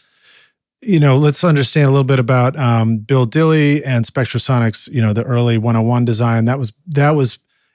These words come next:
at the core of consoles that were making all kinds of classic albums in, in different classic studios. And then, um, when did the six ten comp limiter come along?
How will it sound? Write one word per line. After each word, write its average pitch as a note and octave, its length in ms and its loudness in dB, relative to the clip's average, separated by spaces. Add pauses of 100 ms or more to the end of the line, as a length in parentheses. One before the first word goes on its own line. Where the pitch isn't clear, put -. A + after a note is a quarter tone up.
at C3+ 220 -2
the A#2 180 0
core C#3+ 760 0
of A#2 360 -2
consoles B2+ 500 -2
that C3 80 -2
were A#2 80 -4
making A#2+ 320 0
all C3 140 -2
kinds A#2+ 280 -2
of A2 60 -4
classic A#2 400 -4
albums G#2+ 500 0
in, G#2+ 180 -2
in A2+ 160 -2
different - 260 -6
classic A2 320 -4
studios. A#2 540 -2 (580)
And B2+ 200 2
then, C#3+ 640 2
um, C3 240 -2
when D#3+ 140 2
did E3 160 0
the D3 100 0
six - 340 -8
ten B2+ 280 -2
comp B2 280 -6
limiter A2+ 400 -2
come G2+ 180 -8
along? F#2+ 420 -6